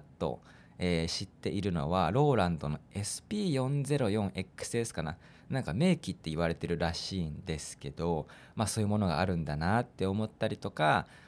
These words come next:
あと初期の、えー、方でね、まあ、なんでこの、あの、ミディエフェクト、えー、エフェクトじゃない、ミディキーボード、今僕はノベーションのローンチキーミニエムケースリーっていうものを使ってるんですけど、それを買う過程で、まあ、ティーネージエンジニアリ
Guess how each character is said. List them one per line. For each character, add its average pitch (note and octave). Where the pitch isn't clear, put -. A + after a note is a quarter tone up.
あ D#3
と A2
初 G3+
期 F3+
の、 E2
え F2
ー、 -
方 F#2
で -
ね、 G2
ま G2+
あ、 -
な A#2+
ん A2
で E2
こ -
の、 D2
あ E2
の、 D2+
ミ G2+
デ F#2+
ィ -
エ -
フ -
ェ F2
ク -
ト、 -
え D2+
ー、 -
エ -
フ -
ェ -
ク -
ト E2
じ -
ゃ -
な C2+
い、 -
ミ G2
デ A2+
ィ -
キ A#2
ー -
ボ G#2
ー -
ド、 F#2+
今 D3
僕 G2+
は G2
ノ G#2+
ベ B2
ー -
シ G2
ョ E2+
ン -
の D#2
ロ F#2+
ー F#2+
ン F#2+
チ -
キ F2
ー F2
ミ F#2
ニ D#2+
エ E2
ム E2+
ケ F2+
ー -
ス -
リ F2
ー -
っ -
て -
い -
う -
も D2
の -
を C#2
使 -
っ D#2+
て -
る D#2
ん C#2+
で C2+
す -
け -
ど、 F3
そ -
れ D3+
を C#3+
買 C#3
う A#2+
過 -
程 A2
で、 D3+
ま G2
あ、 -
テ -
ィ -
ー -
ネ A#2+
ー A#2
ジ A2
エ A2
ン A2
ジ G#2+
ニ G#2
ア F2
リ D2+